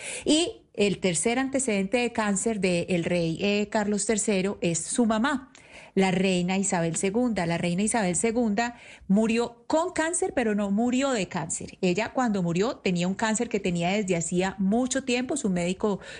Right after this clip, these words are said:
lo dijo a la prensa, tenía un cáncer que se llama mieloma, que es una forma de cáncer óseo, y ella lo tenía hacía mucho tiempo. Entonces, de este recuento chiquitico, Camila,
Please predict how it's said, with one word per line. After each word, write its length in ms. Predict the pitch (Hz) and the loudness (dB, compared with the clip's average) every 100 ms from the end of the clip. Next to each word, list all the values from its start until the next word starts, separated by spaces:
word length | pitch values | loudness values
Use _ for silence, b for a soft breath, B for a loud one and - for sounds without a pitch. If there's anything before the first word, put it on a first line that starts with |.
| - | 0
lo 140 | 202 | 2
dijo 180 | 190 185 | 2 0
a 60 | |
la 100 | 202 | -2
prensa, 280 | 190 196 214 | -2 -2 -2
tenía 280 | 233 190 175 | -2 0 0
un 80 | 196 | -2
cáncer 380 | 220 214 254 254 | 0 0 0 -2
que 80 | |
se 100 | 208 | -2
llama 240 | 165 160 175 | 0 0 0
mieloma, 480 | 202 220 233 214 226 | 0 0 0 0 -2
que 80 | |
es 80 | 180 | -4
una 160 | 165 180 | -4 -4
forma 300 | 202 190 196 | -2 -2 -2
de 100 | 180 | -2
cáncer 380 | 170 170 208 220 | -2 -2 0 0
óseo, 280 | 196 226 - | 0 -2 -2
y 100 | 185 | -2
ella 180 | 170 180 | 0 -2
lo 120 | 180 | -2
tenía 300 | 175 160 156 | -2 -2 -2
hacía 260 | - 175 | 0 0
mucho 260 | 170 170 170 | 0 0 0
tiempo. 320 | 180 151 - B B B - | 0 -2 -4 B B B -4
Entonces, 360 | 185 208 196 247 | 2 2 2 2
de 100 | 254 | 0
este 260 | 254 269 | 0 0
recuento 460 | 190 208 202 196 190 | 0 0 0 0 -2
chiquitico, 680 | - 233 208 - 175 220 226 | -4 -6 -4 -4 0 0 2
Camila, 520 | 202 190 190 214 226 | 0 2 2 0 -4